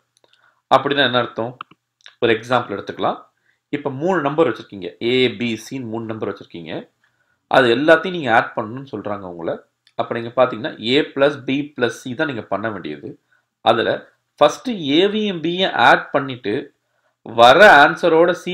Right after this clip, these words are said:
ஆட் பண்றீங்களா, இல்ல ஃபர்ஸ்ட் பியும் சியும் ஆட் பண்ணிட்டு அந்த ஆன்சரை ஏவோட ஆட் பண்றீங்களா? எப்படி பண்ணாலும் ஆன்சர் மாறாது. நம்ம இதை ஒரு எக்ஸாம்பிள் வச்சு பார்க்கலாம்,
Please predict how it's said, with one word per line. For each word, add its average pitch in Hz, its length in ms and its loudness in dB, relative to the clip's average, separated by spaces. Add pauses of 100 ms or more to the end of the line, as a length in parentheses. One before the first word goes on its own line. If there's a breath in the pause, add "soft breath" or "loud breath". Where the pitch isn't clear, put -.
(120)
ஆட் 113 180 2
பண்றீங்களா, 90 480 -2 (680)
இல்ல 151 260 4
ஃபர்ஸ்ட் - 360 -2 (380)
பியும் 202 460 -4
சியும் 170 360 0
ஆட் 135 200 2
பண்ணிட்டு 107 360 -4 (600)
அந்த 180 200 -2 (120)
ஆன்சரை 143 360 0 (480)
ஏவோட 170 260 6 (100)
ஆட் - 180 0
பண்றீங்களா? 87 460 -8 (680)
எப்படி 185 320 0
பண்ணாலும் 104 440 -4 (320)
ஆன்சர் 143 400 -4
மாறாது. 95 440 -2 (420)
நம்ம 131 240 0
இதை 196 100 -2 (180)
ஒரு 113 160 0
எக்ஸாம்பிள் 120 360 0
வச்சு - 220 -16
பார்க்கலாம், - 280 -8